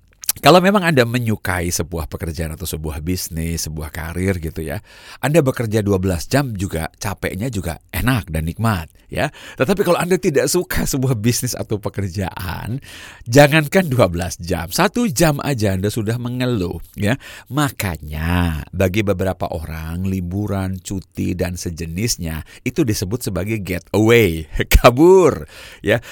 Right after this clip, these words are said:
Karena apa? Anda merasa bahwa ini sesuatu yang Anda tidak sukai, makanya Anda perlu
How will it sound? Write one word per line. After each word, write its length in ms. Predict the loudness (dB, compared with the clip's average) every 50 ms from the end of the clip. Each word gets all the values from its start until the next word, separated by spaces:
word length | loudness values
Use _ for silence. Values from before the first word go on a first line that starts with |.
| -6 4
Karena 320 | 4 4 4 4 0 -2
apa? 160 | 0 0 0
Anda 240 | 0 0 0 -2 -2
merasa 400 | -2 -2 -2 -2 -2 -2 -4 -2
bahwa 320 | -2 -2 0 0 -2 -2 -2 -2
ini 320 | -2 -2 -2 -2 -4 -6 -8 -10
sesuatu 400 | -8 -6 -4 -4 -4 -4 -4 -4
yang 160 | -6 -6 -6
Anda 160 | -8 -6 -6
tidak 240 | -4 -4 -4 -4 -4
sukai, 400 | -4 -6 -6 -6 -4 -6 -6 -4
makanya 400 | -6 -6 -4 -4 -4 -4 -4 -4
Anda 160 | -4 -4 -4 -4
perlu 220 | -4 -4 -2 -2